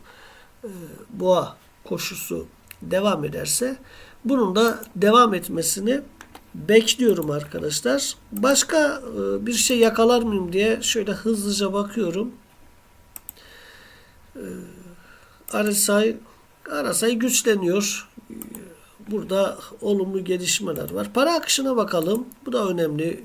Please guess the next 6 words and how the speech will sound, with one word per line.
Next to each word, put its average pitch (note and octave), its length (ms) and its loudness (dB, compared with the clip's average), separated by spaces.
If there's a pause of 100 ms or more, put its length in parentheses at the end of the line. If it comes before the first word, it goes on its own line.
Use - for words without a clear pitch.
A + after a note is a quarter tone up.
(100)
bir, D#3 340 -4 (880)
e, G#3 140 -6
indikatörümüz. E3 1200 -4 (440)
E, G2 140 -14 (640)
bir - 80 -4
saatlikmiş. - 1040 -8